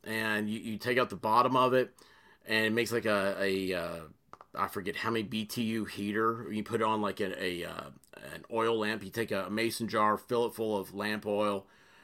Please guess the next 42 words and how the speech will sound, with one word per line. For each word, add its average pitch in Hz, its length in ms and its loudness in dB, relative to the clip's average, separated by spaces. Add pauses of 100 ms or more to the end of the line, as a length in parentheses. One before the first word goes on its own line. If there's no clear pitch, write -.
You 104 120 -4
put 120 240 -2
the, 95 560 0
uh, 90 220 -6 (160)
I - 20 -8
mean, 113 140 -6
you 123 200 0
buy 120 220 4
the, 107 240 0
the 90 120 -10
kit - 320 -4
from 87 140 -8
Amazon, 92 420 -6 (360)
and 107 80 -2
then 123 100 2
you, 123 160 -2
you 113 160 -6
make 117 260 -2
the 101 200 0
little, 107 440 0
uh, 95 260 0 (480)
the, 104 160 -4
the, 107 160 -6
you 107 60 -4
take 123 200 -2
the 131 80 -6
soup 202 300 -4
can, 101 400 -4 (240)
you 92 100 -14
cut 135 180 4
the 170 60 -2
bottom 135 340 6
out, 123 200 4
top 143 180 4
and 156 100 4
bottom 110 220 4
out, 104 240 -2
clean 98 260 -4
it - 20 0
out, 92 220 -2
right? 92 300 -4 (460)
Um, 110 840 0